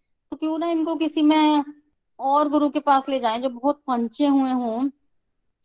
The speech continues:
अ, जिनसे मैं इनको कथा श्रवण करवाऊं। तो वो इनको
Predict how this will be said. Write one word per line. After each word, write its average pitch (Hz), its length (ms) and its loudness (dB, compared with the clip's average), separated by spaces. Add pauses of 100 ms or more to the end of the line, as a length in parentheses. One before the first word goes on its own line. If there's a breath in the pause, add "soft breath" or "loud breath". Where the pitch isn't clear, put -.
(180)
अ, 208 160 -10
जिनसे 240 320 -4
मैं 262 220 0
इनको 247 160 -8
कथा 240 260 -6
श्रवण 233 280 -8
करवाऊं। 220 320 -6 (840)
तो 302 100 2
वो 320 260 6
इनको 302 440 4